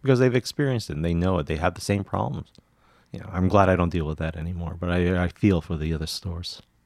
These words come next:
And I know they're struggling. It's, it's, it's been a tough year. Uh,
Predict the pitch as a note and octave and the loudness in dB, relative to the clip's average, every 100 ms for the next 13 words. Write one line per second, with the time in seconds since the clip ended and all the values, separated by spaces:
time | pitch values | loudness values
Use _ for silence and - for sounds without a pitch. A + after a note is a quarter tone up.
0 | _ _ _ _ G2 F#2+ B2+ F#3+ A3+ E3+ | _ _ _ _ -4 2 4 4 4 0
1 | - G#3+ - D2+ E2 - A2+ C3 C3+ - | -2 -6 -4 -6 -6 -4 -2 -2 -2 -10
2 | - - C3 - D#3 - D3 - D#3 B2 | -10 -6 -4 0 0 2 -2 0 0 0
3 | D#2 F2 E2 | 0 0 -2